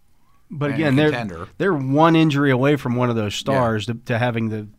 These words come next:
Speaker 1: oh my
Speaker 2: And their
Speaker 1: God.
Speaker 2: model, the whole bottom could fall out
Speaker 1: Yeah.
Speaker 2: a year from now. We might be like, "Boy, that trade, as well as all those lack of first-round picks."
Speaker 1: I mean, this is the same franchise that, A,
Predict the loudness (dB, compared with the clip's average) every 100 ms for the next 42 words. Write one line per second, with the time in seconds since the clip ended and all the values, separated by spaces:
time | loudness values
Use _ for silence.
0 | -14 -6 -2 0 0 2 2 2 0 -2
1 | -4 -2 -2 -2 -4 -6 -8 -8 -8 -8
2 | -10 -12 -6 -4 -4 -4 -4 -4 -4 -6
3 | -12 -8 -4 -2 -2 -4 -8 -8 -6 -6
4 | -8 -8 -8 -8 -10 -14 -14 -12 -8 -4
5 | -4 -4 -8 -10 -10 -10 -12 -12 -12 -14
6 | -12 -12 -12 -12 -12 -2 2 4 4 4
7 | 2 2 -2 -2 -2 0 0 0 2 0
8 | -4 -8 -6 -4 -4 -6